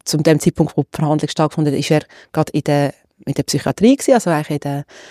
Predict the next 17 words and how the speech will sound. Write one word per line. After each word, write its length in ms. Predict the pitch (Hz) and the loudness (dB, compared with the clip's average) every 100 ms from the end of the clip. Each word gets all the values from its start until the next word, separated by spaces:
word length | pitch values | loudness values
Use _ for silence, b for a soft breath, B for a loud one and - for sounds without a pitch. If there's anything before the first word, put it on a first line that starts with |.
| B B | B B
äh, 300 | 143 147 143 | -4 -2 -2
in, 360 | - 151 - 165 | -4 -4 -2 2
in 180 | 190 180 | 4 6
Behandlung. 600 | 165 139 170 226 220 240 - B B B B B | 4 4 2 4 4 2 0 B B B B B
Und, 320 | 160 170 - | 4 4 4
ähm, 480 | - 156 151 151 143 - - | 2 4 4 2 0 -6 -2
eben, 320 | 147 151 127 - 80 | 2 2 2 -4 0
der 100 | 156 | 2
Herr 120 | - | 2
Eichberg 340 | 135 - 156 165 | 2 2 0 0
hat 100 | - | -2
sich 100 | - | -4
überzeugt 500 | 170 - 233 - - | -4 0 0 0 -6
gezeigt, 560 | - 165 165 - - b b b b b | 0 0 0 -4 -16 b b b b b
äh, 280 | - 147 143 - | -4 -2 -2 -4
dass, 400 | 147 - - - _ | -4 -4 -6 -12 _
ja, 200 | 143 160 | -6 -6